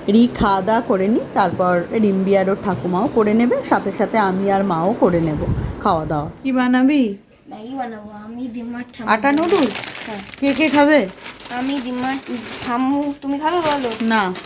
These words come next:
Speaker 2: আমার এটাকে দিলে কি চটচড় করবে?
Speaker 1: তা তো জানি না, তোর রেসিপি কি আমি কি করে বলবো? বাবা, কত তেল দিয়েছিস। আর এখন বিকেলবেলা রিম্বি চলে এসছে আটা নুডলস বানাতে, তাও খাওয়াবে ঠাম্মু আর দিম্মাকে।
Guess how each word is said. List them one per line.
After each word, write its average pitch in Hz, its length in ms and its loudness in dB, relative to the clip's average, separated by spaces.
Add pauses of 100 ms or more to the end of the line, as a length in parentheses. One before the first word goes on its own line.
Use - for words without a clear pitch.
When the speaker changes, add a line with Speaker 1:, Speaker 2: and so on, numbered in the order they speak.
(640)
Speaker 2:
আমার 349 160 2
এটাকে 269 300 -2
দিলে 262 380 -2
কি 320 200 -6
চটচড় 294 360 -4
করবে? 359 320 -4 (300)
Speaker 1:
তা 233 140 2
তো 294 120 2
জানি 285 240 6
না, 294 120 4
তোর 285 240 4
রেসিপি 277 420 2
কি 269 180 4
আমি 262 180 8
কি 262 120 6
করে 226 220 4
বলবো? 170 400 2 (720)
বাবা, 185 360 -4
কত 185 200 -4
তেল 202 400 -2
দিয়েছিস। 262 680 2 (300)
আর 208 200 2
এখন 254 320 2
বিকেলবেলা 262 600 4
রিম্বি 254 340 4
চলে 233 280 2
এসছে 269 260 2
আটা 214 240 4
নুডলস 208 500 2
বানাতে, 170 400 -2 (280)
তাও 196 180 4 (120)
খাওয়াবে 202 340 2 (160)
ঠাম্মু 208 380 2
আর 226 100 6
দিম্মাকে। 185 560 2